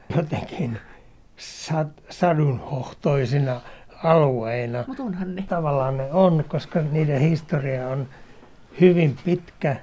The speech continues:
Speaker 1: ja menee niin kuin ihmiskunnan historiassa hyvin paljon taaksepäin. Ja nämä vanhat suurvallat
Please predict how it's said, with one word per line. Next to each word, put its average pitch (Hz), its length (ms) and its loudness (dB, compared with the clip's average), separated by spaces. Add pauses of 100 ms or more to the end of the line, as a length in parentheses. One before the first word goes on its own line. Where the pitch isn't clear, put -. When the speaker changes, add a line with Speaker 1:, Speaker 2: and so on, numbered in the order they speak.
(420)
Speaker 1:
ja 131 120 -2
menee 131 540 0 (120)
niin 143 160 0
kuin 151 200 -2
ihmiskunnan 123 600 0
historiassa 113 840 -6 (640)
hyvin 139 200 0
paljon 117 340 -6
taaksepäin. 117 800 -8 (420)
Ja 131 320 0
nämä 135 360 -2
vanhat 143 540 4
suurvallat 131 1040 -2